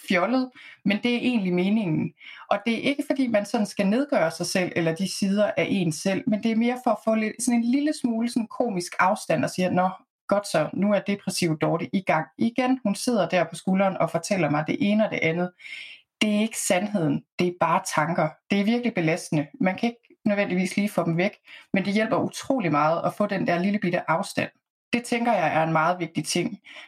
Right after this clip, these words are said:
Men det er også noget, jeg føler, øh, kun er en lille del, faktisk, af det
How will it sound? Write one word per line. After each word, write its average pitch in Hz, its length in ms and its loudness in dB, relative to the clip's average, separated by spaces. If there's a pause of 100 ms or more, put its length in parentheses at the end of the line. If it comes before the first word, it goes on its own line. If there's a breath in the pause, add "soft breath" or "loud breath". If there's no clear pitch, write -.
(140 loud breath)
Men 214 200 0
det 226 120 2
er - 40 0
også 269 280 0
noget, 220 380 0
jeg 202 180 2
føler, 175 320 0
øh, 151 360 0 (420)
kun 220 200 2
er 202 100 2
en 170 60 0
lille 208 300 2
del, 135 260 0 (280)
faktisk, - 460 -2 (420)
af 165 100 -2
det 175 260 -2